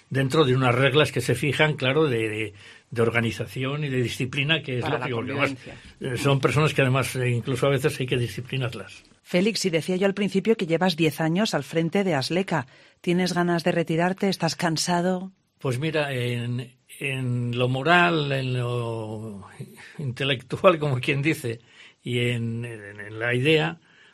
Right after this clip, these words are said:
Speaker 1: pues yo seguiría in eternum, que dicen los curas, que quiere decir para siempre, ¿no? Pero en lo físico,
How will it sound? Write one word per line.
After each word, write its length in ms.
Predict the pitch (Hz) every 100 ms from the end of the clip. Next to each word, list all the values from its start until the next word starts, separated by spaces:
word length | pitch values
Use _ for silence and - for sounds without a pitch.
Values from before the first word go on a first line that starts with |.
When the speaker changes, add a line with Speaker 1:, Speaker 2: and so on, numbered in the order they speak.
| _
Speaker 1:
pues 160 | 123
yo 80 | 135
seguiría 520 | 156 143 143 151 135
in 120 | 127 113
eternum, 440 | 101 170 120 110
que 120 | 104
dicen 300 | 120 120 110
los 160 | 104 -
curas, 420 | 165 113 98 - -
que 100 | -
quiere 200 | 123 123
decir 180 | 101 131
para 180 | 117 98
siempre, 340 | - 143 - 110
¿no? 160 | 139 - - - - - _ _ -
Pero 280 | 120 113
en 100 | 113 104
lo 80 |
físico, 760 | - 147 - 143 123 147 151